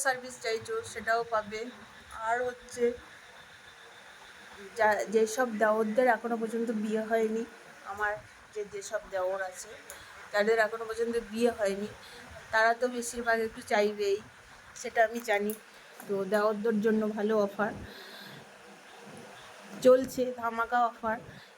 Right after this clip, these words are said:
এরপরে হয়তো মন বদলে যেতে পারে। তোমরা যদি মেম্বারশিপ এখন জয়েন করো,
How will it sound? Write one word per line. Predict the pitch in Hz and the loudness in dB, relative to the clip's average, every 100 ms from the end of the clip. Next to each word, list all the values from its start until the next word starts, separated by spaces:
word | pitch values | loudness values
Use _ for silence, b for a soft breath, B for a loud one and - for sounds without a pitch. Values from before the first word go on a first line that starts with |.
| - | -10
এরপরে | 226 - 247 254 | -8 -2 0 2
হয়তো | 247 254 247 | 0 0 0
মন | 240 240 220 | -2 -4 -4
বদলে | 226 240 247 233 | -2 2 0 0
যেতে | 226 226 | -6 -4
পারে। | 208 208 220 - | -2 -2 -4 -10
তোমরা | 208 208 214 | -12 -8 -6
যদি | 214 214 208 | -6 -10 -12
মেম্বারশিপ | 196 208 208 214 - - | -8 -8 -10 -18 -12 -12
এখন | - 208 208 196 B B B - | -10 -8 -8 -10 B B B -2
জয়েন | 208 233 254 | 0 0 0
করো, | 240 | -2